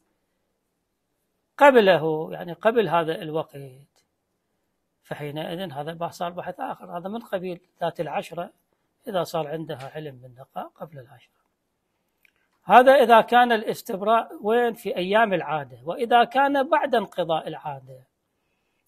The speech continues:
عادتها مثلًا خمسة أيام، أجرت الاستبراء في اليوم ال-، أواخر الخامس أو في اليوم السادس، فإن علمت، يا وال-، وكمل، أنت بعد كملوا،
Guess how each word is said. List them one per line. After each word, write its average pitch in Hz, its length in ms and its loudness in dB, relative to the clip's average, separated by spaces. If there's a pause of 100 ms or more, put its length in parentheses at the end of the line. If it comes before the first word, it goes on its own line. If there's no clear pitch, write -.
(120)
عادتها 170 440 -4
مثلًا 165 440 -6
خمسة 170 440 -12
أيام، 233 360 -10 (100)
أجرت 196 380 -4
الاستبراء 165 760 -8 (920)
في 160 100 -12
اليوم 196 360 -2
ال-، 254 200 -4 (760)
أواخر 175 460 4
الخامس 240 520 -4
أو 220 80 -8
في 185 120 -10
اليوم 196 300 -8
السادس، 165 840 -10
فإن 240 300 -2
علمت، 262 680 0
يا 180 120 -2
وال-، 196 760 -2
وكمل، 202 680 -4
أنت 226 220 -18
بعد 165 240 -12
كملوا، 185 380 -16